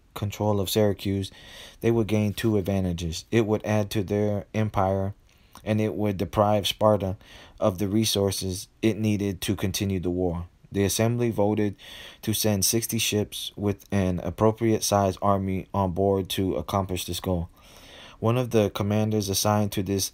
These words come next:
expedition, Nic-, Nicias, had great doubts as to the wisdom of his plan. He feared the Athenians were underestimating the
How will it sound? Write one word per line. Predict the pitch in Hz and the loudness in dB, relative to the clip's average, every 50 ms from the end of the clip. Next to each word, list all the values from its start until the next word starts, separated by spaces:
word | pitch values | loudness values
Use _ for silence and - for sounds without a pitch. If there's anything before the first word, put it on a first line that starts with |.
| - | -4
expedition, | - 95 - - - 98 90 101 101 101 - - 92 87 92 101 - _ _ _ _ _ _ - | -4 -4 -4 -4 -4 -2 0 0 0 0 0 -2 -4 -4 -6 -8 -12 _ _ _ _ _ _ -6
Nic-, | 95 104 113 113 - _ _ _ _ _ _ _ - _ _ _ - - - - - _ - | 0 0 0 0 0 _ _ _ _ _ _ _ -20 _ _ _ -20 -20 -20 -20 -20 _ 0
Nicias, | - 104 113 113 113 - 95 95 90 - - - - _ _ _ - - _ - - - - - - - - _ | 2 4 4 2 2 0 0 0 0 0 -2 -6 -8 _ _ _ -20 -20 _ -20 -20 -20 -20 -20 -20 -20 -20 _
had | - - 104 98 90 | -2 0 0 2 2
great | 87 107 113 104 - | 4 4 4 2 2
doubts | 90 107 104 101 101 90 - - - - - - | 4 4 4 4 4 0 -4 -8 -10 -10 -6 -2
as | 98 104 101 95 - - | 0 2 2 2 0 -2
to | - - - 110 104 | -4 -2 0 0 0
the | 90 95 | 0 0
wisdom | 90 101 107 104 101 104 104 101 101 | 2 2 2 0 0 0 0 0 0
of | 98 90 87 | 0 -2 -2
his | 92 87 - | -4 -6 -6
plan. | - 101 98 90 87 85 | -4 -4 -2 -2 -2 -2
He | 85 - 110 110 | -4 -4 -6 -6
feared | - - 120 117 113 110 104 | -2 2 2 4 4 2 2
the | 104 98 98 92 - - _ _ - | 0 -2 -2 -2 -4 -6 _ _ -6
Athenians | 101 - - 110 113 113 113 113 110 110 107 104 - - | -6 -2 -2 0 0 0 0 0 0 -2 -2 -4 -6 -6
were | 92 98 98 95 90 - - _ - | -4 -2 0 0 -2 -4 -6 _ -6
underestimating | 107 107 101 101 80 101 104 101 - 104 98 98 98 98 95 98 101 98 87 | -4 -2 -2 -2 -2 -4 -4 -4 -4 -6 -4 -2 -2 -2 -2 -4 -4 -4 -4
the | 95 92 90 90 | -4 -4 -4 -4